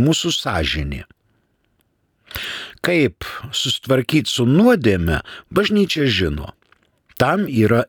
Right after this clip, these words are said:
išpažinties arba atgailos sakramentas. O va, išorinėje srityje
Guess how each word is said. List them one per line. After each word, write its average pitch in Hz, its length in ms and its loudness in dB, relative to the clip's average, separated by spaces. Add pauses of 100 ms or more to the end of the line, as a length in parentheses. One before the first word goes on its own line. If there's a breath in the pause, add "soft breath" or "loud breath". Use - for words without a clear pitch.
(220)
išpažinties 107 1000 0
arba 113 260 0
atgailos 120 960 2
sakramentas. 104 1120 -2 (1200 loud breath)
O 120 80 4
va, 127 160 2 (160)
išorinėje 170 880 2
srityje 82 720 -4